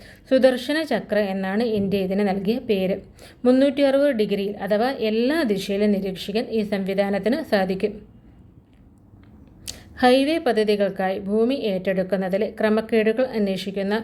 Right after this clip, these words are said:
കേരള വിജിലൻസ് വകുപ്പിൻ്റെ പ്രവർത്തനത്തിൻ്റെ പേരെന്താണ്? ഉത്തരം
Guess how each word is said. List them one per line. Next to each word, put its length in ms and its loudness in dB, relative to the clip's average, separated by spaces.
കേരള 340 4
വിജിലൻസ് 480 -2
വകുപ്പിൻ്റെ 440 -4
പ്രവർത്തനത്തിൻ്റെ 920 2
പേരെന്താണ്? 600 0
ഉത്തരം 260 4